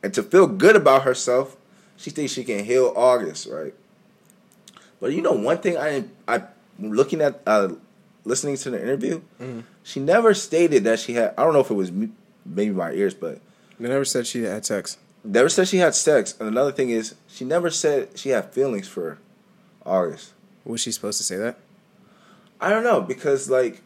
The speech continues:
Speaker 2: She said they were involved in a serious relationship. I'm gonna,
Speaker 1: Did she?
Speaker 2: I'm only gonna, yeah.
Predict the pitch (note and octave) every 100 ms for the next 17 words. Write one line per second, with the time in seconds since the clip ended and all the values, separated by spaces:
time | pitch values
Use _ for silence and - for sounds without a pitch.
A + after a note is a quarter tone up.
0 | _ - B2+ - C#3+ - _ _ A#2+ A#2
1 | A2+ A2 A2 A2+ G2+ G2+ F2+ - G#2 F#2
2 | D#2+ F2+ G2 - A1+ - - G#2 G#2 A#2+
3 | A#2+ - - A#2+ A#2+ C3 A2+ A2 - _
4 | _ _ - E4+